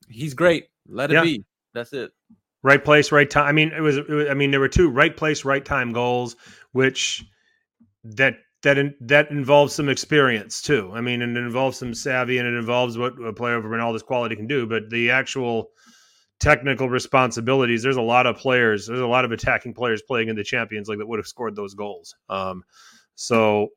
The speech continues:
Speaker 2: you know, that's, that's kinda where I get concerned. All right, so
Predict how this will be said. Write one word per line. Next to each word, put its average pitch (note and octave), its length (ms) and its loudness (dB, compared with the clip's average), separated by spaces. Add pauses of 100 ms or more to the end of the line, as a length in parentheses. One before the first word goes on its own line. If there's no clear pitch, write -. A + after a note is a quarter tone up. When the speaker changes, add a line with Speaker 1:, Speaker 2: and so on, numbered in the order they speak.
(140)
Speaker 2:
you B2 120 -4
know, G#2+ 120 -2
that's, C3+ 240 2
that's D3 200 4
kinda C3+ 220 2
where A#2 140 2
I A#2 120 6
get A2+ 180 -2
concerned. G2 460 -10 (1000)
All E3+ 80 8
right, E3 160 8
so D#3 300 6